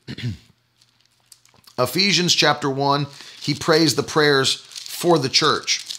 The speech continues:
Starting in verse, uh, fifteen, listen to this. The Bible says, "For this reason, because I have heard of your faith in the Lord Jesus Christ and your love toward the saints." Verse sixteen is where the prayer starts. "I do not cease to give thanks for you, remembering your prayers."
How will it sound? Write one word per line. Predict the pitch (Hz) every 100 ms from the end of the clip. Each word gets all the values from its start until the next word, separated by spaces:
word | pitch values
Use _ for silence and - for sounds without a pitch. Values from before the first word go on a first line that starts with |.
| - -
Starting | - - 160 160
in | 147
verse, | 131 147 147 - -
uh, | 120 101
fifteen, | - 156 - 160 127
listen | 127 139 143
to | 131
this. | 120 90 - - - -
The | 107
Bible | 135 160 156
says, | 151 135
"For | -
this | 143 180 -
reason, | 147 135 127 180 - -
because | 120 139 127
I | 135
have | 127 107
heard | 139 143
of | 131 113
your | 123 131 123
faith | - 127 127 127
in | 123
the | 120
Lord | 123
Jesus | 117 127 139
Christ | - 110 107
and | -
your | 110
love | 110 113
toward | - 113 117
the |
saints." | - 98 92 - - - - - - -
Verse | 143 139
sixteen | 143 - 160
is | 123
where | 143
the | 143
prayer | 143 127
starts. | 117 95 -
"I | 123
do | 131
not | 151 170 -
cease | - 160
to | -
give | 127 143
thanks | - 135 156 -
for | 147
you, | 139 110 107 - - -
remembering | 123 151 147 147
your | 139 139
prayers." | 143 107 80